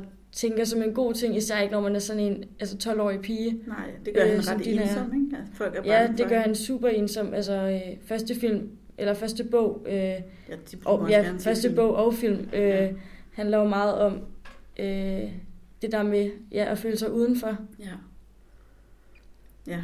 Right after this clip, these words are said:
Speaker 2: og det, det er da en følelse, den rammer meget godt,
Speaker 1: Mm.
Speaker 2: synes jeg.
Speaker 1: Ja.
Speaker 2: Øhm,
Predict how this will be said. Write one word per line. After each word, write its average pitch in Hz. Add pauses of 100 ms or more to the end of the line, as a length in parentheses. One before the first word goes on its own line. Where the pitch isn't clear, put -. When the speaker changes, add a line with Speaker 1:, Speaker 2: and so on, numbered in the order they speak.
(160)
Speaker 2:
og 185
det, 240 (180)
det 220
er 220
da 190
en 175
følelse, 214
den 202
rammer 196
meget 185
godt, 180 (420)
Speaker 1:
Mm. 208
Speaker 2:
synes 196
jeg. 190 (420)
Speaker 1:
Ja. 214
Speaker 2:
Øhm, 165